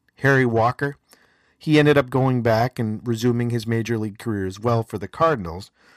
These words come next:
and he actually won the World Series with the Cardinals the season after going back from the war. He actually hit the single that drove in the run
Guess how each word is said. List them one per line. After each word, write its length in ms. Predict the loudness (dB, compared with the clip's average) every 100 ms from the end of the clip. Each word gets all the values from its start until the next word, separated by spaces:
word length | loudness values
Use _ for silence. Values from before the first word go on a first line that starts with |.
| _ _ _
and 320 | -4 -4 -4 -12 _ _
he 240 | -6 -4
actually 480 | -2 -2 -4 -2 0
won 600 | 0 0 2 2 0 -6 -14 _ _
the 160 | -8 -6
World 340 | -2 -2 -4
Series 440 | -2 0 2 0 -2
with 260 | -6 -6
the 100 | -8
Cardinals 600 | -4 -2 -2 -4 -10 -10
the 80 | -8
season 440 | -4 -2 -2 -4 -8
after 340 | -8 -8 -8 -8
going 340 | -6 -8 -8
back 280 | -8 -8 -10
from 240 | -14 -12
the 80 | -12
war. 420 | -6 -2 -2 -4 -14 _ _ _ _
He 200 | -4 0
actually 400 | 0 -2 -4 -4
hit 260 | -4 -8 -8 _ _ _ _ _ _ _
the 720 | -6 -2 0 -2 -4 -6 -10 _ _ _ _ _ _ _ _ _ _ _
single 640 | -14 -4 -2 2 0 0 -4
that 280 | -6 -6 -4
drove 360 | 0 0 0
in 160 | -4 -4
the 80 | -6
run 540 | -4 -4 -4 -6